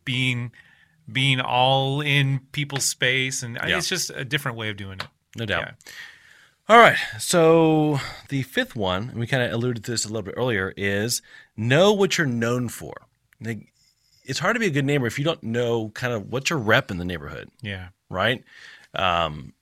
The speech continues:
Speaker 2: are you known for being the person that welcomes a new person into the neighborhood? Are you known for the person that they never <laughs> see 'cause you work at
Speaker 1: <laughs>
Speaker 2: nights or whatever, you know? Uh, are you known for being the, the person with lots and lots of, you know,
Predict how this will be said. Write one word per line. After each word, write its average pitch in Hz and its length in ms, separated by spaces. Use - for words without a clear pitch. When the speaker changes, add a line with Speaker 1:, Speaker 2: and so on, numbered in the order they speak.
Speaker 2:
are 104 80
you 113 140
known 110 260
for 110 180
being 107 260
the 104 80
person 107 300
that 92 120
welcomes 101 340
a 101 40
new 104 120
person 104 300
into 98 160
the 95 60
neighborhood? 101 460
Are 87 120
you 95 120
known 95 200
for 98 260
the 90 100
person 101 300
that 98 240
they 98 240
never 123 320
<laughs> - 160
see 196 340
'cause 147 300
you 143 220
work 143 180
at 165 80
Speaker 1:
<laughs> 202 100
Speaker 2:
nights 160 200
or 120 100
whatever, 107 260
you 104 80
know? 143 220
Uh, 101 320
are 107 60
you 110 100
known 113 180
for 117 140
being 113 360
the, 110 280
the 107 100
person 113 320
with 110 220
lots 104 400
and 135 80
lots 135 240
of, 139 320
you 143 100
know, 127 180